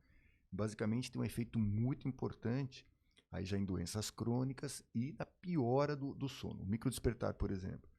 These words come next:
uma pessoa que tem um sono fragmentado, imagina se eu, do seu lado você tá dormindo, toda hora eu tô te incomodando, incomodando, incomodando. Em que frequência? Uma vez a cada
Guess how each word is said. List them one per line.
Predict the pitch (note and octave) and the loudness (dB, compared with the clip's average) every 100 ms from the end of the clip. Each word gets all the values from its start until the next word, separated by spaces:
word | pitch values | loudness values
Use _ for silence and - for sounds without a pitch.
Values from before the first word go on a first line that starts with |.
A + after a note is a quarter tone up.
| _ - _ - | _ -20 _ -10
uma | G2+ | -6
pessoa | - C#3 | -2 -2
que | C3+ | -2
tem | - A#2+ | -4 -4
um | |
sono | - G2+ | -2 -4
fragmentado, | - - C#3 B2+ A#2+ G2 - E2 - D#2 - | -4 -6 -6 -4 -4 -4 -6 -8 -8 -14 -8
imagina | A2 C3+ D#3 | -6 -4 -6
se | B2+ | -8
eu, | A2 A2 _ _ - - | -10 -12 _ _ -20 -12
do | G#2+ | -8
seu | - B2 | -4 -2
lado | A2+ G#2+ G2+ | 0 0 -2
você | - | -8
tá | G#2 | -6
dormindo, | G2+ A2+ A2 - _ _ _ | -2 -2 -2 -8 _ _ _
toda | A#2 G#2+ | -4 -2
hora | A#2 | -4
eu | |
tô | A#2 A2 | -6 -4
te | A#2 | -2
incomodando, | A2+ B2 A#2+ F#2+ F2 D#2+ - _ _ _ _ | 0 2 0 0 -6 -8 -14 _ _ _ _
incomodando, | G2 - A2 A2 G2 F2 - - A2+ | -4 0 0 0 -2 -8 -10 -16 -10
incomodando. | G2+ A#2+ A#2+ G2+ F#2 E2+ - - - - - | -6 -2 -2 -2 -4 -8 -12 -16 -20 -20 -8
Em | A2+ | -6
que | A2+ | -6
frequência? | C#3 C3 B2+ F#2+ E2+ D2 - | -2 -2 -2 -4 -6 -8 -10
Uma | G#2 A#2+ | -6 -4
vez | A#2 B2+ | -4 -2
a | B2+ | -4
cada | B2 A#2+ A#2 A2 F2 | -2 -4 -2 -4 -6